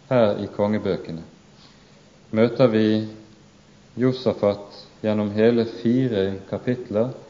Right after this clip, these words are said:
i annen krønikabok. Og der skal vi holde oss resten av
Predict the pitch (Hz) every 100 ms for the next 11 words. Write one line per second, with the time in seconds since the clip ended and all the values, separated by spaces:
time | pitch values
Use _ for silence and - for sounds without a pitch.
0 | - - - 104 104 104 110 104 98 -
1 | 104 92 85 - 78 71 - - - -
2 | _ - - - 90 104 113 143 - -
3 | - - 117 110 104 104 101 104 - -
4 | - - - _ - - - - - 107
5 | 110 104 90 87 - - - - - -
6 | - - 104 107 - - 92 87 90 95
7 | 92 90 87